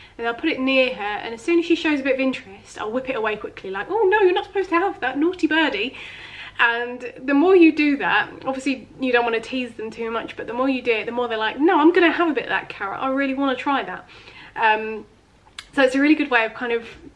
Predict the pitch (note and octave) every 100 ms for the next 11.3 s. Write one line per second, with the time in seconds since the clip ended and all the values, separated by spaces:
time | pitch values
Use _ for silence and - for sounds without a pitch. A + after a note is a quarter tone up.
0 | _ - F#4 F#4 E4+ D4 - C#4+ D4+ C4+
1 | C4 - A#3+ A3+ G#3+ A3 G#3 F#3+ G3 G#3
2 | E3+ D#3+ A3 F3+ - G3 G3 - F3+ G3
3 | F3+ - - G3+ F#3 F3 G3 - - G3
4 | F3 F3+ G#3 G3+ G3 G3+ G3 G#3 G#3+ G3+
5 | G#3 G3+ F#3+ G3+ F#3+ - - F#3+ - -
6 | - - - A#3+ - A#3 B3 A#3 A#3 G#3
7 | G3+ G#3+ G#3 G3+ G3 - - - - -
8 | _ _ _ _ _ C4 C4 C4+ C4+ A#3+
9 | G#3+ A3 - E4+ C#4+ C4 B3 A#3+ A#3 A3+
10 | A#3 G#3+ G3+ F3+ G3 - - G#3+ G3+ G3+
11 | G#3 G3+